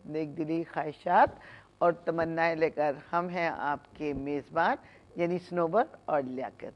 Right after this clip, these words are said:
Nazreen, अ, जैसे कि आपको पता है कि गुड Morning, अ, यूरोप से मुराद है कि ये program खालिसतन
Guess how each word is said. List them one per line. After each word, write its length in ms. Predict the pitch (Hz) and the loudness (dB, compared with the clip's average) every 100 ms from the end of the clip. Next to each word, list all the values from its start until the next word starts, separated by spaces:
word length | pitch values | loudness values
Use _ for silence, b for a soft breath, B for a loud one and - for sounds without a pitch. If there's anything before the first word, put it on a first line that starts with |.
| - B B B - | -16 B B B 0
Nazreen, 460 | 208 220 233 277 262 | 4 4 4 2 2
अ, 300 | - 208 202 | 2 4 4
जैसे 300 | 190 208 240 | 2 2 0
कि 120 | 226 | 2
आपको 220 | 190 - | 0 0
पता 260 | 180 175 170 | -2 0 0
है 80 | 170 | -2
कि 120 | 175 | -4
गुड 300 | 156 233 214 | 4 4 4
Morning, 680 | 214 190 185 185 185 180 180 | 0 0 -2 -4 -4 -4 -6
अ, 240 | - 156 | -4 -4
यूरोप 640 | 160 151 135 175 214 262 - | -4 -6 0 6 8 8 6
से 200 | - 196 | -2 0
मुराद 340 | 170 165 156 | 4 4 4
है 60 | 175 | 0
कि 140 | - | 0
ये 300 | 175 165 180 | -2 2 0
program 480 | 180 165 160 160 175 | -2 -4 0 2 0
खालिसतन 800 | - - 165 175 180 - 185 | -4 0 2 0 -6 0 0